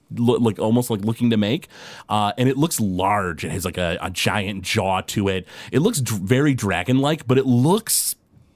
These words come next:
different somehow. Uh, uh, it doesn't have, like, the, the long neck of a dragon. Uh, it has wings of a dragon.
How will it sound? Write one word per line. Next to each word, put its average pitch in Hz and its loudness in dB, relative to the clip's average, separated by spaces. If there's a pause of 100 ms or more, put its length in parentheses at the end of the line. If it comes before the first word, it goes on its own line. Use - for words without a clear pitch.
(400)
different 113 0
somehow. 82 -4 (680)
Uh, 95 0 (280)
uh, 87 -2
it 110 -4
doesn't 139 0
have, 143 2
like, 120 0
the, 104 0
the 95 -4
long 98 0
neck 92 -4
of 107 2
a 107 0
dragon. 101 -2 (400)
Uh, 95 0
it 110 -2
has 143 2
wings 143 4
of 110 2
a 98 0
dragon. 90 -2